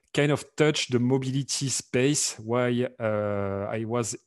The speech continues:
uh, in Renault Nissan Mitsubishi as a, um, lead platform and, uh, connected, uh, architecture for vehicle. And I had the chance, you know, to enter some, uh, robo taxi vehicle,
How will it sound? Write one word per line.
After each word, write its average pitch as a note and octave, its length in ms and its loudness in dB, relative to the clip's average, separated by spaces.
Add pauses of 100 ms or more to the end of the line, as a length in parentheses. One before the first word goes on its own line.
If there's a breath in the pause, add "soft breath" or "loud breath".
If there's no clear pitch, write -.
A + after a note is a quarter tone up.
uh, G2+ 680 -4
in A2+ 240 -2
Renault C3 240 4
Nissan C3 320 0
Mitsubishi A#2+ 760 -2
as A2 180 -4
a, A2 160 2 (600 loud breath)
um, G#2 680 -2
lead B2+ 260 -4
platform C3 640 2
and, A2 320 0
uh, G#2+ 680 -8 (220)
connected, A#2+ 540 -4
uh, G2 300 0 (200 soft breath)
architecture C3 720 -2
for A2 480 0 (360 loud breath)
vehicle. A2+ 560 0 (340 soft breath)
And A#2+ 200 -2
I A#2 440 0
had A#2+ 200 -4
the A#2 80 -4
chance, C3+ 500 0
you A#2+ 80 2
know, B2 120 2
to B2 180 -2
enter A#2 240 0
some, A2+ 260 -2
uh, G#2+ 220 0
robo A#2+ 640 0
taxi B2 380 -4
vehicle, C3 680 0